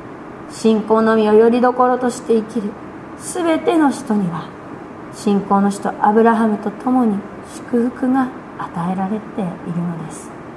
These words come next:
一つここで注目しておきたいところがあります。それは、三章の八節の旧約聖書からの引用の言葉。「あなたのゆえに異邦人は皆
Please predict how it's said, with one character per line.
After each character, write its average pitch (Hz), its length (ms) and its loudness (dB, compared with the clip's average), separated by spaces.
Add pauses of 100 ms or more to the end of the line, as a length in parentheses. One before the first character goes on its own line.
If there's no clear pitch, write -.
(640)
一 247 220 -2
つ - 120 -8
こ 233 120 2
こ 240 160 2
で 247 160 2 (220)
注 226 260 4
目 226 260 2
し - 160 -12
て 233 120 0
お 226 100 4
き 220 160 -12
た 254 200 4
い 240 60 0
と 233 120 -6
こ 254 160 -2
ろ 269 140 4
が 220 160 2
あ 175 60 -2
り 165 80 -2
ま 160 160 -6
す。 - 180 -14 (840)
そ - 160 -6
れ 180 140 0
は、 196 220 6 (680)
三 240 320 2
章 202 240 0
の 196 100 2
八 226 180 2
節 - 400 -6
の 240 180 2 (1120)
旧 254 100 0
約 269 220 2
聖 294 220 -4
書 240 140 -6
か 233 140 -4
ら 254 100 4
の 214 120 2
引 185 180 0
用 180 80 0
の 175 120 -2
言 175 100 -8
葉。 170 160 -10 (1000)
「あ 214 80 4
な 247 160 6
た 240 120 4
の 226 120 4
ゆ 220 220 6
え 226 40 4
に 214 220 4
異 202 40 4
邦 214 280 4
人 196 200 2
は 196 120 2
皆 202 280 0